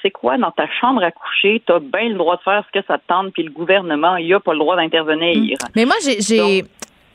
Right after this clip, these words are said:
Speaker 2: est-ce que tu penses qu'il y a des Texans qui se servent de leurs armes à feu comme jouets sexuels ? Ça, je pense que c'est une
Speaker 1: Ah.
Speaker 2: excellente question.
Speaker 1: Ben, écoute, ce serait sûrement une très bonne manière de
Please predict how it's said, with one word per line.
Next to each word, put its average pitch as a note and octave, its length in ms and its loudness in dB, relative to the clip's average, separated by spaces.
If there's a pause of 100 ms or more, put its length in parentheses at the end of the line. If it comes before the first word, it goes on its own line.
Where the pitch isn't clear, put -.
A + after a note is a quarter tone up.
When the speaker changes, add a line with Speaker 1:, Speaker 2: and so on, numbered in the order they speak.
(160)
Speaker 2:
est-ce - 120 -4
que D#4+ 120 -2
tu - 80 -12
penses E4+ 200 0
qu'il - 100 2
y - 20 -4
a - 0 -
des G3+ 140 0
Texans G#3+ 500 0
qui - 100 -12
se G3+ 160 -2
servent C4+ 420 0
de F#3+ 100 0
leurs F3+ 320 0
armes A3 180 2
à E3+ 80 0
feu - 140 -6
comme F3+ 180 -2
jouets G#3 220 0
sexuels ? - 600 -4
Ça, G3 200 -6
je - 80 -8
pense G3 240 -2
que F3 100 -4
c'est G3 160 0
une C4 240 4
Speaker 1:
Ah. F4 160 2
Speaker 2:
excellente F#3+ 540 -2
question. - 340 -6 (480)
Speaker 1:
Ben, G3+ 140 0 (100)
écoute, G3+ 340 0
ce D4+ 80 0
serait B3+ 160 -2
sûrement C4 220 -4
une D4 160 -4
très - 180 -4
bonne G#4 160 -2
manière A#3 280 -4
de F3+ 180 -2